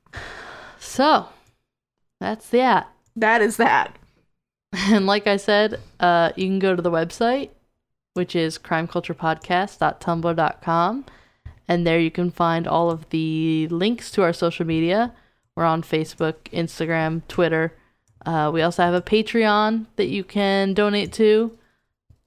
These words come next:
Speaker 1: And, um, we also have an email that I keep forgetting to say at the end. It's
Speaker 2: Hmm.
Speaker 1: crimeculturepod at gmail dot com. So if you want to email us,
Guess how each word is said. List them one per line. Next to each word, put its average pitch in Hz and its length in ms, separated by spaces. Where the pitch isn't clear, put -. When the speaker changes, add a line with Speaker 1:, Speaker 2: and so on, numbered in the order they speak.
Speaker 1:
And, 175 840
um, 175 600
we 185 140
also 208 180
have 240 100
an 180 80
email 220 400
that 165 120
I 165 60
keep - 300
forgetting 170 640
to 165 520
say 165 300
at 160 80
the 151 100
end. 165 280
It's 175 160
Speaker 2:
Hmm. - 60
Speaker 1:
crimeculturepod 214 1300
at 175 220
gmail 170 460
dot 151 220
com. 160 360
So - 160
if 156 140
you 165 260
want 165 360
to 151 400
email 196 400
us, 196 460